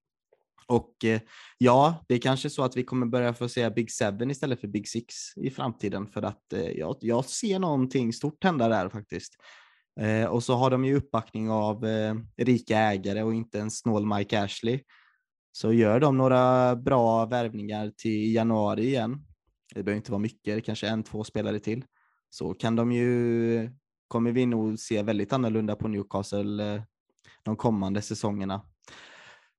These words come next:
Men det ska ju spelas match först. Det ska ju spelas om tre poäng.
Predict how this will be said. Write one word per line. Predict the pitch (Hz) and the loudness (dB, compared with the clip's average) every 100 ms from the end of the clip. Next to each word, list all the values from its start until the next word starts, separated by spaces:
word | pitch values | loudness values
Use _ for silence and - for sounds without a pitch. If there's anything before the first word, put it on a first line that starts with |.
| - | 0
Men | 143 185 160 98 | 4 6 4 0
det | 123 135 | 0 2
ska | 170 | 4
ju | 165 | 2
spelas | - 175 127 147 156 - - | 4 4 4 2 -2 -8 -6
match | 143 156 - - - - - _ - | 0 0 0 -6 -6 -6 -10 _ -10
först. | 117 - | -10 -8
Det | 110 | -12
ska | - 131 | -8 -2
ju | 127 127 | 0 0
spelas | - 117 123 | -2 -2 -2
om | 117 | -2
tre | 123 117 | -2 0
poäng. | - 120 143 147 | 2 2 0 -4